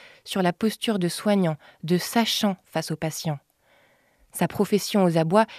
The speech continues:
il n'hésite pas à dénigrer le contenu des études de médecine, l'impasse faite sur l'approche émotionnelle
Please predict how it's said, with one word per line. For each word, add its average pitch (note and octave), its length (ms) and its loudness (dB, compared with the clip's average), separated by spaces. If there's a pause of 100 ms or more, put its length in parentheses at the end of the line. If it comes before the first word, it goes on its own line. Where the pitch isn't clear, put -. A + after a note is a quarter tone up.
(120)
il G3+ 140 4
n'hésite G#3 320 4
pas F#3+ 160 0
à F3+ 80 0
dénigrer F#3 720 4
le E3+ 100 4
contenu G#3+ 560 4
des F3+ 200 4
études F3+ 300 -2
de F#3 100 2
médecine, F3+ 560 0 (320)
l'impasse F#3+ 480 2
faite - 300 -2
sur - 300 -6
l'approche E3+ 400 -2
émotionnelle F3+ 640 0